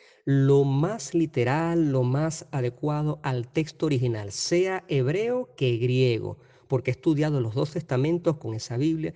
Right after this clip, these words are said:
y me parece que realmente es una Biblia estupenda, la Biblia de Navarra. No puedo dejar de nombrar, para finalizar este Bibliotips, la Biblia Dios habla hoy, que es interconfesional.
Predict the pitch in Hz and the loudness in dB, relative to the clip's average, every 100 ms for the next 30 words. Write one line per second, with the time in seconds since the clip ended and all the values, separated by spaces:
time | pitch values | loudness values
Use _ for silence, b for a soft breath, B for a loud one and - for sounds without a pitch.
0 | B B B 147 127 120 107 117 - 127 | B B B 2 2 0 -4 -4 -4 -2
1 | 120 120 120 117 123 - 110 107 107 113 | -2 0 -2 -2 -4 -6 -6 -6 -6 -8
2 | - 139 - 120 120 101 95 104 113 117 | -6 -6 -6 -12 -12 -14 -12 -10 -6 -2
3 | 160 190 170 131 107 92 95 82 - - | -2 -2 -2 0 -2 -6 -12 -14 -18 -20
4 | _ _ B B B B B 147 170 170 | _ _ B B B B B 4 4 4
5 | 185 185 160 147 151 143 123 123 175 - | 4 4 4 4 2 2 2 0 -2 -2
6 | 120 113 - 110 107 - 131 139 127 120 | -4 -4 -6 -8 -8 -8 -6 -4 -2 -2
7 | 120 135 - 180 - - - b b b | 0 0 2 0 0 -12 -12 b b b
8 | b - 131 127 165 165 165 160 135 147 | b -4 0 0 0 0 -2 -2 0 4
9 | 165 175 - - 143 131 131 127 127 127 | 4 2 -6 -6 -2 0 2 2 2 0
10 | 120 120 - - _ - 135 131 - 147 | 0 -4 -8 -20 _ -2 0 0 2 0
11 | 147 127 - 131 123 - 113 - 107 104 | 0 -4 0 0 0 -4 -6 -6 -8 -8
12 | 101 | -10